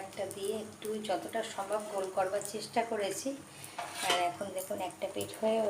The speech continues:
এসছে, আর দিয়ে আরেকটা পিঠ আমি উল্টে দেবো। আর এখানে ডিমটা দিয়ে,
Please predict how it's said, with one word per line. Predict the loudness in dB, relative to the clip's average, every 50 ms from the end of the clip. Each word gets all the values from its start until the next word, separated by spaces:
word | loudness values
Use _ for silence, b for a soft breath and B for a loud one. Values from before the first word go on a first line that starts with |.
| 4 2
এসছে, | 2 0 0 0 0 0 -2 -2 -4 -8 -12 -14 -14 -14 -16 -16 -18 -18 -18 -18 -16 -16 -18 -18 -18 -18 -16 -16 -14 -10 -8 -4
আর | -4 -4 -4 -6 -8 -10
দিয়ে | -8 0 4 4 4 4 2 -4 -4 -2
আরেকটা | -2 -2 0 2 4 4 4 4
পিঠ | 4 2 2 2
আমি | 2 2 0 0 0 0 0
উল্টে | -2 -2 -2 -4 -6
দেবো। | -6 -8 -10 -12 -14 -12 -10 0 4 6 6 6 6 2 -4 -4 -6 -8 -8 -8 -10 -8 -6 -6 -6 -6 -6 -8 -10 -10 -12 -8 -6 -6 -6 -6 -8 -10 -14 -14 -14 -12 -8 -6 -4 -4 -4 -6 -10 -10 -12 -10 -8 -6 -6 -4
আর | -4 -4 -4
এখানে | -4 -4 -4 -2 -2 -2 -2
ডিমটা | -2 -2 -2 0 0 2 2 2 2
দিয়ে, | 2 2 2